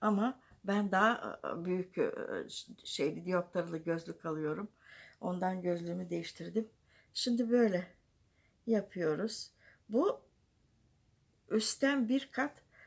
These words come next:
ama alttan iki kat. Bu şeyi biraz böyle saklıyorum. Şimdi bunları böyle.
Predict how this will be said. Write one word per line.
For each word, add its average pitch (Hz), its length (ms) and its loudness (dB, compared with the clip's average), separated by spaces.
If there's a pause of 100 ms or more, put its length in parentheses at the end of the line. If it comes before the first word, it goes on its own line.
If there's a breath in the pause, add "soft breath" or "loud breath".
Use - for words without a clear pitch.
(180 loud breath)
ama 226 260 4
alttan 208 540 2
iki - 260 -8
kat. - 360 -6 (840 soft breath)
Bu 247 80 -12
şeyi 202 360 0
biraz 175 360 0
böyle 165 340 -2 (1080 soft breath)
saklıyorum. 190 760 -4 (1800 soft breath)
Şimdi 190 380 -6
bunları 185 440 -2
böyle. 185 440 -2